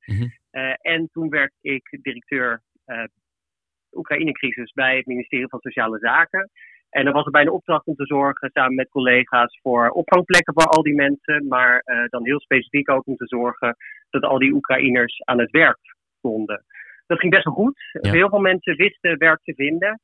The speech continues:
Speaker 2: Eh, alleen toen zag ik al dat er ook een hele groep is waarvoor het lastiger is. Dat zijn voornamelijk oudere dames die, eh, eh,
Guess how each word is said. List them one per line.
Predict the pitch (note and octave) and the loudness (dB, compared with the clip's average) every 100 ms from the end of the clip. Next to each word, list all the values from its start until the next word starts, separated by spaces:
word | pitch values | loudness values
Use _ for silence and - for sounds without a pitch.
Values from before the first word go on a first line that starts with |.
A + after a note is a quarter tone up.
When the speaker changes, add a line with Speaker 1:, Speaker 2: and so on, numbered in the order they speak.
| _ _ _ | _ _ _
Speaker 2:
Eh, | - C#3+ D3+ | -6 -2 0
alleen | D3 E3+ | 0 -2
toen | E3+ | -4
zag | E3 F#3 | -2 -2
ik | G3 E3 | -4 -10
al | D#3 D3 D#3 | -6 -6 -6
dat | D3 | -10
er | C#3+ C#3 | -8 -6
ook | E3+ F3+ | -8 -8
een | D#3+ | -8
hele | D#3 C#3+ | -8 -8
groep | D3 D3 | -8 -4
is | C#3 - | -6 -6
waarvoor | - C3 C3+ | -6 -4 -2
het | B2+ | 0
lastiger | B2+ D#3 - B2 A#2 | 0 0 -4 -2 0
is. | B2+ | 0
Dat | C#3 C#3 | -4 -4
zijn | B2+ | -4
voornamelijk | B2 B2 A#2+ B2 | 0 2 2 0
oudere | - C3 C3 A#2+ | 0 0 0 -2
dames | B2 B2 B2+ B2 - _ | 2 2 2 -2 -8 _
die, | B2+ A#2 A#2 | -4 -2 -2
eh, | A2+ A2 - - - - _ | -2 -4 -8 -20 -20 -20 _
eh, | B2 A#2 | -6 -4